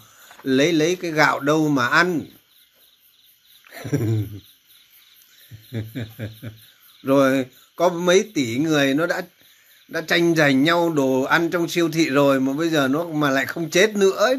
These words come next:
thì có mà nó còn khổ nữa. <laughs> Cho nên <clears throat> cho nên Đức Phật mới nói rằng khi tu hành chứng đạo xong,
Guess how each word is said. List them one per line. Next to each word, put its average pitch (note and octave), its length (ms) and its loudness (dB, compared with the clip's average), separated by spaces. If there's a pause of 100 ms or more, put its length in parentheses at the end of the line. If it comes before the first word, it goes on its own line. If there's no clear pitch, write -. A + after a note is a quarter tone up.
thì D3 140 -4
có D#3 160 -2
mà F#3+ 220 -6 (720)
nó G2 180 -20
còn - 140 -12
khổ F2+ 240 -12
nữa. D3 320 -4 (240)
<laughs> F2+ 100 -12 (1800)
Cho F3 220 -4
nên E3 340 -10 (1300)
<clears throat> F3 360 0 (3250)
cho C#3 140 4
nên D3 180 2
Đức E3+ 160 -2
Phật G#2+ 320 -4
mới A2+ 160 -8
nói C#3 240 -2
rằng G#2+ 260 0 (1160)
khi C3+ 260 0
tu C3 220 -2
hành A2 300 -2
chứng A#2 240 -8
đạo C3 180 -2
xong, B2+ 380 -2